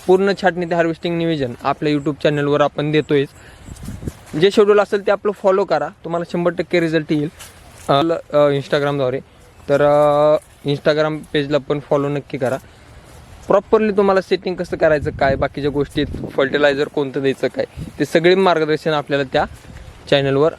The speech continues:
आणि Instagram पेजवर मिळून जाईल. तर बघा, ह्या कंडिशनमध्ये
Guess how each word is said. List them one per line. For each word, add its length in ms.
आणि 480
Instagram 380
पेजवर 260
मिळून 280
जाईल. 140
तर 60
बघा, 260
ह्या 220
कंडिशनमध्ये 1080